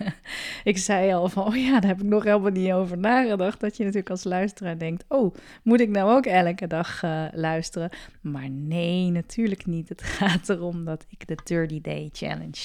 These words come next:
eh, ja, voor een reden natuurlijk, eh, om een nieuwe gewoonte erin te creëren, dat ik daarom dertig dagen lang podcast. En super tof als je elke dag luistert. Maar ik verwacht het natuurlijk helemaal niet, want we zijn allemaal druk.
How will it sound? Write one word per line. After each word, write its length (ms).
eh, 120
ja, 200
voor 320
een 160
reden 360
natuurlijk, 640
eh, 200
om 120
een 100
nieuwe 240
gewoonte 640
erin 360
te 300
creëren, 580
dat 180
ik 160
daarom 580
dertig 400
dagen 380
lang 280
podcast. 680
En 120
super 440
tof 420
als 180
je 80
elke 260
dag 220
luistert. 640
Maar 160
ik 120
verwacht 420
het 140
natuurlijk 380
helemaal 480
niet, 260
want 200
we 60
zijn 200
allemaal 480
druk. 340